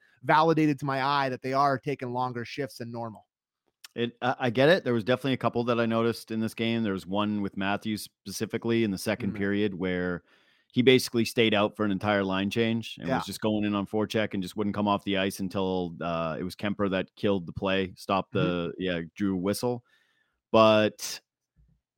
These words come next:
Speaker 2: when you're that good of a line and you have that much puck possession,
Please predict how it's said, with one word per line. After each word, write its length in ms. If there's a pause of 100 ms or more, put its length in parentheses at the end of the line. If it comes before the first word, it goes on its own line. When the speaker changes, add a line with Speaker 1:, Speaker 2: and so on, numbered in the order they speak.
(220)
Speaker 2:
when 200
you're 140
that 400
good 160
of 80
a 40
line 420
and 100
you 60
have 220
that 180
much 240
puck 200
possession, 640